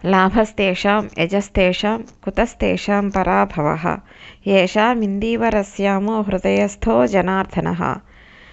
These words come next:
నీలకమలంతో సమానమ-, సమానమనదగ్గ తేజోమూర్తి,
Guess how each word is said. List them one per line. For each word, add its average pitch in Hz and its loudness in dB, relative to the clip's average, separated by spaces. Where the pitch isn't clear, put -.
నీలకమలంతో 202 0
సమానమ-, 202 -4
సమానమనదగ్గ 202 0
తేజోమూర్తి, 180 0